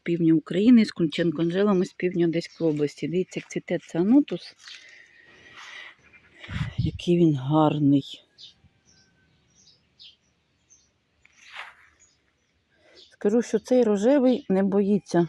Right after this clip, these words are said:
морозів, рісунду, не, м, цих повторних заморозків.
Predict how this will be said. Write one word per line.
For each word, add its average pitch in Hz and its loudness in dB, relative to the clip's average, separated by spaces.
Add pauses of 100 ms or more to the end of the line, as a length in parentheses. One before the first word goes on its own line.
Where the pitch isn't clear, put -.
морозів, 208 2
рісунду, 214 0 (720)
не, 185 0 (160)
м, 160 -4 (140)
цих - -6
повторних 170 0
заморозків. 214 2